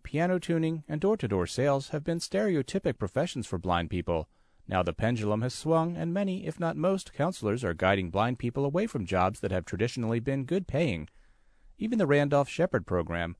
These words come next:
arguably one of the best employment programs for the blind, has trouble getting counselors to refer potential businessmen to it because it is one of those stereotypical blind guide jobs,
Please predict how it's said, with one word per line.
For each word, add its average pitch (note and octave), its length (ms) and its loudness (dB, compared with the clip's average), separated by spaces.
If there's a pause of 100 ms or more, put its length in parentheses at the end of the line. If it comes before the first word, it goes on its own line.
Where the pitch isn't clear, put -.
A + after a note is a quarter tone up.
(120)
arguably F#2+ 560 0
one G2 160 0
of F#2 80 -2
the F2+ 80 -2
best A2+ 280 0
employment C#3 440 0
programs C3 480 2
for B2 160 -2
the A#2 60 0
blind, D3 420 0 (320)
has F#3+ 180 0
trouble F#3 360 4
getting F#2 280 0
counselors A2+ 480 0
to - 140 -4
refer D3+ 320 2
potential G2+ 480 -2
businessmen A2 520 -2
to G2 200 0
it - 120 -2 (300)
because G3 320 2
it F#3+ 80 2
is F#3 160 -2
one E3+ 120 0
of D#3+ 80 -2
those D#3 220 0
stereotypical C3 800 0
blind C#3+ 320 2
guide E2+ 240 2
jobs, E2 400 -2